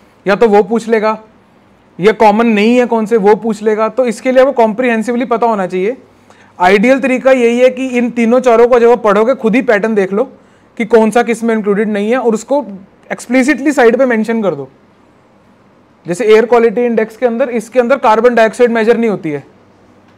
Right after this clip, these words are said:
सीओ two measure नहीं है उसके अंदर, Lead और ammonia है, right? तो इस type की चीज़ें आपको थोड़ा सा आइडेंटिफाई करनी है कि यार ये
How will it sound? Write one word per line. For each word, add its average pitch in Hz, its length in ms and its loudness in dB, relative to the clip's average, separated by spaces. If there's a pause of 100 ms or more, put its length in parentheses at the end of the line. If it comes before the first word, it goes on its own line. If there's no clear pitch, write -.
(580)
सीओ 208 300 2
two 240 140 0
measure 226 260 2
नहीं 226 300 -2
है 226 60 0
उसके 196 200 -6
अंदर, 151 220 -4 (340)
Lead 202 360 2
और 254 80 6
ammonia 220 400 0
है, 165 200 -6 (720)
right? 233 280 0 (140)
तो 262 80 -2
इस 247 220 -2
type 247 240 2
की 254 100 -4
चीज़ें 240 440 -2
आपको 220 320 -2
थोड़ा 220 180 0
सा 226 80 0
आइडेंटिफाई 208 480 -2
करनी 185 280 -4
है 214 80 -6
कि 233 200 -2
यार 220 100 -2
ये 233 80 0